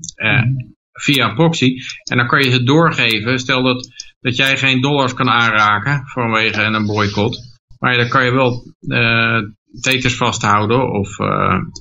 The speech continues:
Speaker 1: ja, eh, yuans in dit andere geval. En die kan je dan weer doorschuiven naar iemand die ze uiteindelijk misschien wel weer kan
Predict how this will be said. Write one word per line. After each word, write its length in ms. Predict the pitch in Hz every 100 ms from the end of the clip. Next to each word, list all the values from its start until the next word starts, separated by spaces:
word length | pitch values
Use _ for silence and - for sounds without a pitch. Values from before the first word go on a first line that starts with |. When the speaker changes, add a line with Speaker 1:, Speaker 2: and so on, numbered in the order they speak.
| - -
Speaker 1:
ja, 300 | 117 104 -
eh, 280 | 67 101 95
yuans 400 | 101 104 104 104
in 100 | 104
dit 180 | 104 104
andere 260 | 98 110 98
geval. 480 | 95 107 107 123 - - _ _ -
En 460 | - 117 110 110 107
die 220 | 117 123
kan 200 | 123 127
je 100 | 113
dan 340 | 113 110 110 110
weer 160 | 110
doorschuiven 480 | 127 143 127 127 120
naar 100 | 127
iemand 240 | 131 117
die 100 | 131
ze 100 | 123 120
uiteindelijk 440 | 127 127 127 120
misschien 420 | 113 - 120 110
wel 240 | 131 147 135
weer 280 | 113 104
kan 460 | - 113 104 101 95